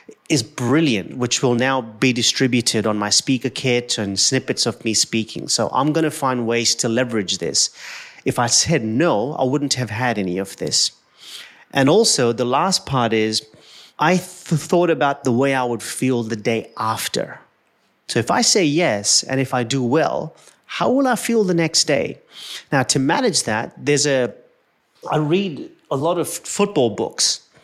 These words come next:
and a concept I learned is called ants, A N T S, and how we all have ants in our head. Now, ants,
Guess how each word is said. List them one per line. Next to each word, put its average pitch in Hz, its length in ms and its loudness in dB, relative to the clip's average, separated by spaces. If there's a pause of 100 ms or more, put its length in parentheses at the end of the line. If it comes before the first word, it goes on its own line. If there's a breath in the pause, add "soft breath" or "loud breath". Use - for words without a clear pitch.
and 120 500 0 (360 loud breath)
a 127 80 0
concept 185 580 0
I 143 60 2
learned 131 420 0
is 120 260 0
called - 380 -2 (180)
ants, 113 640 0 (100)
A 131 220 2
N 120 260 -2
T - 340 -2
S, - 440 -2 (320 soft breath)
and 120 160 0
how 143 220 2
we 135 180 2
all 135 180 2
have 135 240 -2
ants 123 360 -2
in 113 80 -2
our 104 160 0
head. 98 400 -6 (560 loud breath)
Now, 110 260 0
ants, 170 540 2